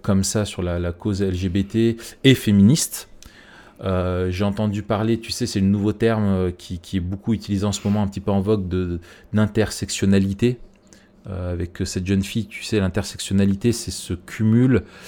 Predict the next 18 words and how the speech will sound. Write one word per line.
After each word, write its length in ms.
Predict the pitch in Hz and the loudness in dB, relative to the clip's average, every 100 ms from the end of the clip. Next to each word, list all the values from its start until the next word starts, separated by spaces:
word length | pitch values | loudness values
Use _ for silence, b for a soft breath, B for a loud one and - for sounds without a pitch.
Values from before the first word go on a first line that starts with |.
| B B B - | B B B -14
de, 340 | 90 95 92 - | -4 -2 -2 -2
des 160 | 101 101 | 0 2
personnes 500 | 110 - 120 127 113 | 0 2 2 2 -2
en, 280 | 92 92 95 | -2 0 -2
qui 260 | - - - | -4 -14 -20
cumulent, 680 | - - 123 120 135 135 85 B B B - | -8 0 4 6 6 4 2 B B B -8
euh, 200 | 92 90 | -2 -2
des 200 | 87 101 | 2 0
discriminations. 800 | 98 110 - 117 117 110 - 95 92 - _ _ - | 0 -4 -2 0 2 2 0 -4 -4 -16 _ _ -8
Euh, 260 | 87 85 85 | -4 -2 -4
c'est-à-dire 360 | - 87 98 | -6 -4 -4
qu'elle 180 | - 87 | -2 -4
est 40 | |
discriminée 640 | 90 98 - - 110 110 123 | -2 -4 -4 0 2 2 0
parce 220 | - 90 | -2 -6
qu'elle 640 | - 92 92 - 87 87 | -2 0 0 -2 -2 0
est 60 | 87 | 0
libre, 420 | 87 143 147 - | 4 4 4 0